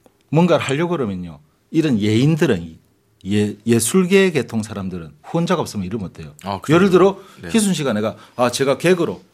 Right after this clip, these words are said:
Speaker 1: 저는 노래도 잘합니다."
Speaker 2: 네.
Speaker 1: "아, 제 노래 안 들어보셨죠?" 그래서 그 좀 활동을 하려고 하는데 뒤에 후원자가 없으면 안 되는 거예요. 요즘 말로 하면 뒤에 스폰서나 무슨 어떤 자기 소속사가 없으면 안 되는 거예요.
Speaker 2: 네.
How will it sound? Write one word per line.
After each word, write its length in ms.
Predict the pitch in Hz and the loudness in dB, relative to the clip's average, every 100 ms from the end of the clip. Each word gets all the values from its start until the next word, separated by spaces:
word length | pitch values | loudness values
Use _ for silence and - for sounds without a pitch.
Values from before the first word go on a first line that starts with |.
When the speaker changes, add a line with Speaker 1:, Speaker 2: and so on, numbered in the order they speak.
| _ _ - | _ _ 0
Speaker 1:
저는 280 | 180 165 | 4 6
노래도 280 | 131 214 180 | 6 6 4
잘합니다." 480 | 107 95 101 101 92 92 | 0 -6 -8 -10 -12 -8
Speaker 2:
네. 240 | 95 80 117 | -8 -8 -4
Speaker 1:
"아, 300 | 135 143 143 | 0 0 2
제 200 | 147 147 | 2 2
노래 400 | 147 165 117 104 | 2 2 0 0
안 100 | 113 | 0
들어보셨죠?" 560 | 139 165 170 170 104 - - _ | 0 0 -4 -4 -6 -6 -18 _
그래서 220 | 160 151 | -6 -4
그 140 | - 147 | -6 0
좀 260 | 151 110 - _ | 2 2 -4 _
활동을 340 | - 208 220 151 | -4 -2 -2 -2
하려고 260 | 120 131 | -2 -2
하는데 440 | 135 120 110 113 113 _ | -4 -4 -6 -8 -12 _
뒤에 200 | - 139 180 | -4 0 0
후원자가 500 | 180 190 196 202 135 | 0 0 2 0 0
없으면 240 | - 104 | -2 -6
안 80 | 90 | -4
되는 120 | 90 | -4
거예요. 100 | 92 | 0
요즘 160 | 113 160 | 0 2
말로 200 | 143 117 | 2 2
하면 180 | 107 95 | 0 -4
뒤에 300 | - 113 110 - - | -4 -4 -6 -12 -16
스폰서나 600 | - 147 196 175 151 139 | -6 -2 0 0 -2 -2
무슨 420 | 117 113 131 139 _ _ _ | -4 -6 -8 -8 _ _ _
어떤 220 | 107 127 120 | -8 -4 0
자기 280 | 131 131 117 | 0 -2 -4
소속사가 420 | 220 220 240 107 | -4 -2 -4 -4
없으면 300 | 85 131 123 | -6 -4 -6
안 120 | 82 | -6
되는 200 | 87 104 | -6 -6
거예요. 180 | 98 92 | -6 -8
Speaker 2:
네. 220 | 95 82 | -8 -8